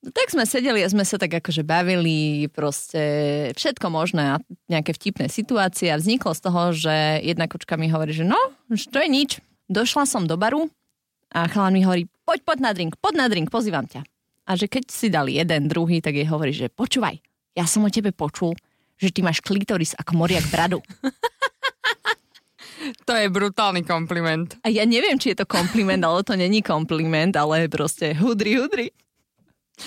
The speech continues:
Speaker 2: Toto keby, že mi niekto povie, tak mu spak ruky takú otočím, že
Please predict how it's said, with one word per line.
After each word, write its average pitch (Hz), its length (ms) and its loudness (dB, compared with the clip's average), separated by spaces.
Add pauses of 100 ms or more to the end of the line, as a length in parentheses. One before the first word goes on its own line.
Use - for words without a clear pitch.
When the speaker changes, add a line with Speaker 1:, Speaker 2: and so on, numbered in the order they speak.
(480)
Speaker 2:
Toto 208 240 0
keby, 208 240 0
že 208 80 4
mi 196 160 4
niekto 160 240 2
povie, 156 320 -2
tak 156 160 -2
mu 160 80 2
spak 160 260 -2
ruky 170 220 0
takú 151 320 -2
otočím, 156 640 0
že 131 320 0